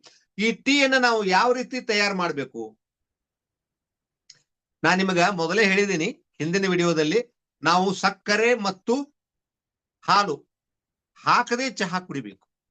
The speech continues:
ಅದನ್ನ ಹಾಕುವುದರಿಂದ ಅದು ಅಸಿಡಿಕ್ ಆಗ್ತಾ ಇದೆ. ಜೊತೆಗೆ ಮಾರ್ಕೆಟ್ ನಲ್ಲಿ ಸಿಗ್ತಕ್ಕಂತ ಟೀ ಪೌಡರು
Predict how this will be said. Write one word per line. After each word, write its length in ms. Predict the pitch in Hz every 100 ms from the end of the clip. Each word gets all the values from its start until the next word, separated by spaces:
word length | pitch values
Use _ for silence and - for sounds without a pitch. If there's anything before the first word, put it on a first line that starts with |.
| _ _ _ _ -
ಅದನ್ನ 200 | 151 180
ಹಾಕುವುದರಿಂದ 640 | 147 196 208 269 254 254
ಅದು 320 | 262 233 208 202
ಅಸಿಡಿಕ್ 480 | 165 156 202 226
ಆಗ್ತಾ 240 | 170 - 117
ಇದೆ. 200 | 98 92 _ _ _ _ _ _ -
ಜೊತೆಗೆ 400 | 170 180 254 262
ಮಾರ್ಕೆಟ್ 480 | 233 190 185 233 233
ನಲ್ಲಿ 160 | 233 220
ಸಿಗ್ತಕ್ಕಂತ 540 | 214 226 - 220 214
ಟೀ 380 | 196 - 226 247
ಪೌಡರು 560 | 247 214 202 196 247